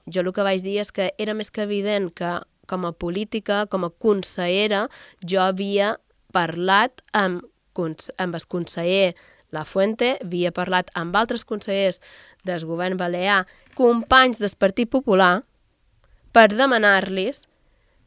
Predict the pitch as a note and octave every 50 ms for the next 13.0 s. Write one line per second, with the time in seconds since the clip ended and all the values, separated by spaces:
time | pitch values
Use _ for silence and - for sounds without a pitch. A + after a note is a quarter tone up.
0 | _ _ _ - A3+ G#3+ G3 G3+ - - _ _ _ _ - - G#3 G3 F#3+ F3+
1 | F3+ F3+ F3+ F3 - - F#3+ F#3+ F#3 F3+ F3+ F3+ E3 E3+ F3 F#3 F#3+ G3 F#3+ F3+
2 | E3+ D#3+ D#3+ D#3 - - E3+ E3 E3 G3 G3+ E3 - - - - _ - G#3 G#3
3 | - - - A#3+ A3 F#3 - F#3 F3+ F3 E3+ E3 D#3+ E3+ - - - F#3+ G3+ F#3
4 | F#3 F3 E3+ E3+ D#3+ D#3+ D#3+ - - F#3+ G3+ A#3+ C4+ - - C4 B3 - - -
5 | F#3+ F#3+ G#3 G#3 G3 F#3 F3 F3 - - E3 E3+ E3 D#3 - - E3+ E3 E3 E3
6 | - - G3+ G#3+ G#3+ G3 F3 - - - - - - _ G3+ F#3 E3 - G3+ G3
7 | F#3+ - A#3 A#3 A#3+ A#3 - C4 C4 - A3+ G#3 G3+ A3+ D4 _ - - - -
8 | - G#3 G#3+ G3+ G3 F#3+ G3 G#3 A3+ C4 C4 - G#3+ G#3 - - - A#3 A3+ G3+
9 | G3 F#3 F#3+ D#3 - - - D#3 E3+ E3+ _ _ _ _ _ - F#3 F3 F3 E3+
10 | D#3+ E3 F3+ G#3 G3+ G#3 A3 A3 A3 A3+ A#3 A#3+ B3 A#3+ A#3 A3 G3 F#3+ F#3 F3+
11 | F3 F3+ - _ _ _ _ _ _ _ - - B3 B3 B3+ C4 C4 A#3 - A#3
12 | G#3 - A#3 B3 A3+ F#3+ F3 F#3 F3+ F3+ F3+ F#3 F#3+ G3 A3+ C#4+ - - -